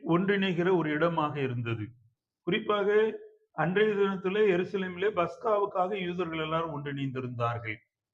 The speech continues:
பஸ்காவை கொண்டாடுவதற்காக, அதை பல நாட்கள் கொண்டாடுவார்கள், கொண்டாடுவதற்காக யூதர்கள் வந்திருந்தார்கள். அந்த பஸ்காவின் சமயத்திலே தான் இயேசு பிடித்து சிலுவையிலே அடிக்கப்பட்டார். பஸ்காவிலே ஒரு ஆடு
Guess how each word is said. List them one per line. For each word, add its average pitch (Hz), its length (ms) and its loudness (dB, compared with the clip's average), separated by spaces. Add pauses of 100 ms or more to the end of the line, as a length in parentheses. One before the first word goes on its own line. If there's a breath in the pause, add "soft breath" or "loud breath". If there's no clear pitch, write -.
(420)
பஸ்காவை 208 520 4
கொண்டாடுவதற்காக, 185 920 4 (720)
அதை 165 220 4
பல 165 180 2 (100)
நாட்கள் 196 400 0
கொண்டாடுவார்கள், 160 720 0
கொண்டாடுவதற்காக 170 920 0
யூதர்கள் 156 480 -8
வந்திருந்தார்கள். 123 760 -4 (720)
அந்த 160 160 -2
பஸ்காவின் 220 600 0
சமயத்திலே 190 540 -2
தான் 202 200 -2
இயேசு 196 420 4 (840)
பிடித்து 208 360 0
சிலுவையிலே 190 460 4
அடிக்கப்பட்டார். 123 720 0 (800)
பஸ்காவிலே 208 640 4
ஒரு 185 140 4 (100)
ஆடு 196 280 8